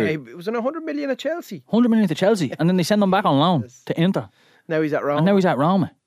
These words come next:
Speaker 1: Is he doing all right at Roma?
Speaker 2: Well, he's something of
Speaker 1: He likes,
Speaker 2: Jose,
Speaker 1: he,
Speaker 2: so
Speaker 1: he loves
Speaker 2: him
Speaker 1: playing
Speaker 2: and
Speaker 1: under
Speaker 2: Jo-, him and
Speaker 1: Jose.
Speaker 2: Jose are going on like a house on fire.
Speaker 1: Yeah,
Speaker 2: Two
Speaker 1: he
Speaker 2: toxic bastards. That's what.
Speaker 1: <laughs> Uh, yeah,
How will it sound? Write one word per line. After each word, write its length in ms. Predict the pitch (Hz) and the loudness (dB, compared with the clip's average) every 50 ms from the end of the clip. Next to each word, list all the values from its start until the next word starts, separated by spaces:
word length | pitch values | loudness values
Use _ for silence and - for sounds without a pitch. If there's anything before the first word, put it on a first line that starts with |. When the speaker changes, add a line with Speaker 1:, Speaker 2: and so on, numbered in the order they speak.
| _ _ _ _ _ _ _ _ _ _ - | _ _ _ _ _ _ _ _ _ _ -10
Speaker 1:
Is 80 | 160 | -8
he 80 | 160 175 | -8 -4
doing 240 | 147 214 247 262 240 | -2 0 2 2 4
all 140 | 208 165 165 | 4 4 4
right 180 | 185 226 240 | 4 2 2
at 80 | 233 214 | 0 0
Roma? 460 | 214 220 220 220 208 190 160 131 - - - | -2 -2 -2 -2 -4 -4 -6 -8 -12 -14 -10
Speaker 2:
Well, 160 | - 127 131 | -6 -4 -2
he's 160 | 123 110 113 | -2 -4 -4
something 260 | - 175 214 214 143 | -4 -2 0 0 0
of 100 | 110 101 | -2 -2
Speaker 1:
He 80 | - - | -2 0
likes, 200 | 117 139 143 143 | 0 2 2 2
Speaker 2:
Jose, 100 | 147 123 | 2 0
Speaker 1:
he, 60 | 113 | 0
Speaker 2:
so 120 | 104 - | 0 -2
Speaker 1:
he 160 | - 170 170 175 | -2 -2 -2 -2
loves 240 | 165 175 180 - - | -2 -4 -6 -6 -6
Speaker 2:
him 100 | - 127 | -6 -2
Speaker 1:
playing 80 | 147 185 208 | 0 0 2
Speaker 2:
and 20 | 214 | 2
Speaker 1:
under 100 | 175 135 139 | 0 2 2
Speaker 2:
Jo-, 160 | 127 131 131 | 2 2 2
him 180 | 135 147 190 | 2 0 0
and 100 | 208 170 | 0 0
Speaker 1:
Jose. 280 | 127 131 123 127 123 120 | 2 2 2 2 2 2
Speaker 2:
Jose 80 | 110 104 | 0 0
are 40 | |
going 120 | 98 101 104 | 0 0 -2
on 80 | 107 | -2
like 100 | 107 101 | -2 -2
a 60 | 95 95 | -4 -4
house 240 | 85 107 104 - | -4 -4 -4 -4
on 100 | 98 92 | -6 -10
fire. 280 | 87 - 101 107 113 - | -8 -6 -4 -2 -2 -2
Speaker 1:
Yeah, 260 | 156 151 156 143 131 131 | -4 -4 -4 -4 -2 0
Speaker 2:
Two 100 | 143 151 | 0 0
Speaker 1:
he 80 | 139 - | -2 -4
Speaker 2:
toxic 480 | - - - - 127 - - - - - _ - | -10 -8 -4 -4 -4 -2 -2 -6 -6 -8 _ -8
bastards. 480 | 85 90 113 123 117 - 110 95 85 | -4 -4 -2 -2 -4 -4 -4 -4 -4
That's 220 | 135 123 120 - 151 | -4 -4 -4 -4 -2
what. 180 | 120 110 - - - | -2 -2 -2 -2 -4
Speaker 1:
<laughs> 600 | 214 - - - 214 - _ - 190 202 - - _ - 175 - _ _ - - _ _ _ _ - - - - - - - - - - - - - - _ _ _ - | -6 -4 -4 -4 -6 -6 _ -4 -4 -4 -4 -4 _ -10 -10 -10 _ _ -12 -12 _ _ _ _ -20 -20 -20 -20 -20 -20 -20 -20 -20 -20 -20 -20 -20 -20 _ _ _ -16
Uh, 280 | - 120 123 123 120 120 | -12 -8 -6 -4 -4 -4
yeah, 300 | 120 123 127 127 131 127 | -4 -4 -6 -6 -8 -10